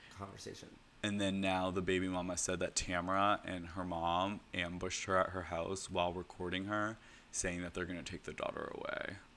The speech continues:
Speaker 1: That Tamara
Speaker 2: And
Speaker 1: and her mom went to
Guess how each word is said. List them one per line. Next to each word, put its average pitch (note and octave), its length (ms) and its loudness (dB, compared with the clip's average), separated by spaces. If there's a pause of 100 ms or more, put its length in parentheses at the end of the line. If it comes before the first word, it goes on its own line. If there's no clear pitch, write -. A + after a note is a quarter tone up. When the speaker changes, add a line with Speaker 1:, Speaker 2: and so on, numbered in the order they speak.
(720)
Speaker 1:
That A2 220 -6
Tamara A2+ 520 -4 (580)
Speaker 2:
And G2 100 6
Speaker 1:
and G2 160 4
her A#2+ 60 -6
mom B2 220 -8 (200)
went G#2 160 -6
to F#2 220 -6